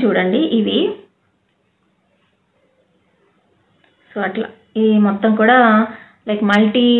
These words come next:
design pattern, పుట్టలు, మధ్యలో pearl drop ఒకటి. And నాకు బాగా నచ్చింది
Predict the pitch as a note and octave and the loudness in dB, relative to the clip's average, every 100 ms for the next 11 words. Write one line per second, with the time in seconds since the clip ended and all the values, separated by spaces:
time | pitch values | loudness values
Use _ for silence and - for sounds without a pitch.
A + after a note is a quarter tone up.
0 | G#3+ G#3 G#3+ G#3+ G#3+ G#3 F#3+ G3 G3 G#3 | 2 2 4 2 2 2 0 -2 -2 -2
1 | C#4+ - - _ _ G#3 G#3 G3+ G3+ E4+ | -4 -8 -20 _ _ -10 -4 -2 0 -2
2 | F4 A#3+ G#3+ D4 B4 - G#3+ G3+ F#3+ F3 | -2 0 0 0 2 2 2 2 2 0
3 | E3+ E3+ A3 G#3+ _ _ _ _ _ _ | -2 -8 -10 -16 _ _ _ _ _ _
4 | _ _ _ _ _ _ _ - - _ | _ _ _ _ _ _ _ -20 -20 _
5 | _ G#3+ G#3 G3 G3 G#3 G3 G#3 B3+ A#3+ | _ -2 0 0 0 2 4 4 4 2
6 | A3 B3+ B3 D#4+ | 0 0 2 2